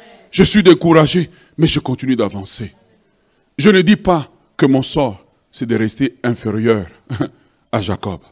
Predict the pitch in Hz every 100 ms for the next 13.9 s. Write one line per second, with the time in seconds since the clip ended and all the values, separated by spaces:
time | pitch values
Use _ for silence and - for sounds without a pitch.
0 | _ _ - 180 170 190 - 135 120 113
1 | 107 104 - 110 - _ _ _ _ 110
2 | 135 101 - _ - - 151 117 110 -
3 | 156 120 120 113 95 _ _ _ _ -
4 | 113 _ 135 110 107 95 _ _ _ -
5 | - - - 101 - _ _ _ _ _
6 | - 92 76 - - _ _ - 220 -
7 | - 220 151 127 127 117 98 - 104 92
8 | _ _ _ _ _ _ _ _ _ _
9 | - 202 196 127 110 113 113 101 95 127
10 | 113 104 101 98 - 107 95 85 - 85
11 | 76 73 - - 73 69 - - _ _
12 | _ _ _ _ _ - - - 120 -
13 | 123 123 110 98 92 82 82 76 -